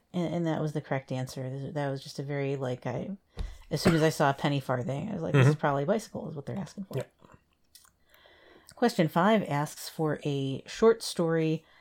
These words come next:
Speaker 1: published in the collection The Sketchbook of Geoffrey Crayon Gent, and, uh,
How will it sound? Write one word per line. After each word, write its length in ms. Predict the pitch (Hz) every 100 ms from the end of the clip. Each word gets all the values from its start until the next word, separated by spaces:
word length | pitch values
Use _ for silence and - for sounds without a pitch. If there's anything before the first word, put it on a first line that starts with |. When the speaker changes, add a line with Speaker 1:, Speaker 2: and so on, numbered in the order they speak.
| _ -
Speaker 1:
published 340 | 202 190 -
in 80 | 165
the 60 |
collection 500 | 156 - 160 160 160
The 80 | 139
Sketchbook 640 | 135 - 196 - - 175
of 180 | - 147
Geoffrey 380 | 135 180 - 165
Crayon 540 | - - 165 170 156 -
Gent, 500 | 131 165 135 - - _ - - - _
and, 480 | 170 156 143 143 147 -
uh, 280 | 143 139